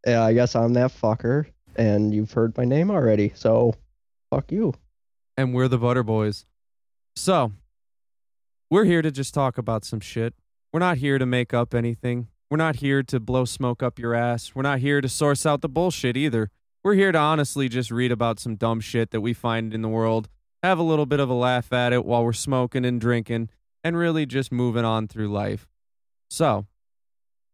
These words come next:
Speaker 2: Burn, I think you had a topic you were already starting with, and I yelled at you not to do it anywhere else but here.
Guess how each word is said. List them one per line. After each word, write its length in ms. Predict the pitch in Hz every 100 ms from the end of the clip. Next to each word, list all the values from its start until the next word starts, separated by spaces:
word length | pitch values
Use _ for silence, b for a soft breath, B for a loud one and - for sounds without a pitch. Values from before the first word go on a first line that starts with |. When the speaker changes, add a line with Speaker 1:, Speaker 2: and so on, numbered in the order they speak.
| _ _ 151
Speaker 2:
Burn, 380 | 165 165 170 - _ _
I 60 | 127
think 220 | 170 165
you 100 | 156
had 140 | 143 135
a 60 |
topic 480 | 123 135 127 120 117
you 80 | 120
were 180 | 120 120
already 200 | 117 110
starting 440 | - 123 113 107
with, 200 | 107 104
and 80 | 110
I 60 |
yelled 280 | 110 120 113
at 80 | 104
you 160 | 107 107
not 320 | 110 113 -
to 80 | 107
do 200 | 110 107
it 80 | 104
anywhere 420 | 110 110 107 107
else 240 | 104 104
but 240 | - 107 -
here. 320 | 107 98